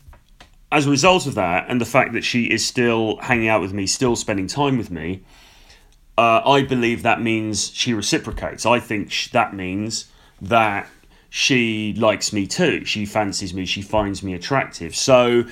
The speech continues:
if I just keep hanging out with her day after day, then sooner or later,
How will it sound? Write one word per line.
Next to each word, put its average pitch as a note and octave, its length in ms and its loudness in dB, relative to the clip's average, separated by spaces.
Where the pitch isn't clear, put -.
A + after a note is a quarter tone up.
if E3+ 180 4
I D3+ 140 4
just C#3 360 -2
keep C3 280 0
hanging A#2 340 -2
out A#2+ 220 2
with F2+ 160 -6
her F2 380 -8
day A#2+ 220 2
after G#2+ 280 0
day, G#2+ 640 0
then A#2 200 0
sooner F#3 340 2
or A#2 180 2
later, A2 600 -2